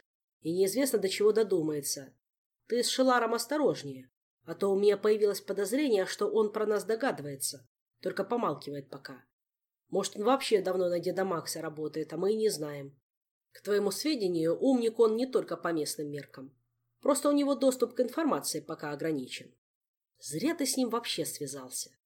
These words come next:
Не тот это человек, с которым можно безнаказанно в игры играть. С таким надо либо договариваться о сотрудничестве, либо убирать его, но ни в коем случае не пытаться взять под контроль.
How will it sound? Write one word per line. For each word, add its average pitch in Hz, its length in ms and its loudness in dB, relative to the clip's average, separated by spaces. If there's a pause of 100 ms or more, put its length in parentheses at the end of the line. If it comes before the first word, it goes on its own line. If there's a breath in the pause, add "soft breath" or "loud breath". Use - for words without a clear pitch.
(420)
Не 214 180 0
тот 254 220 2
это 151 140 -8
человек, 226 460 -4
с - 80 -8
которым 180 340 -2
можно 202 280 0
безнаказанно 175 680 -4
в 175 80 -6
игры 143 280 -6
играть. 139 460 -18 (520)
С - 100 -14
таким 277 320 0
надо 262 220 4
либо 254 260 2
договариваться 254 760 0
о 247 40 -2
сотрудничестве, 226 920 -4 (120)
либо 247 260 -2
убирать 185 540 2
его, 147 280 -10 (340)
но 160 80 -6
ни 170 120 0
в 170 60 -8
коем 294 200 2
случае 170 420 -2
не 160 80 0
пытаться 180 420 -4
взять 143 260 -4
под - 120 -12
контроль. - 500 -10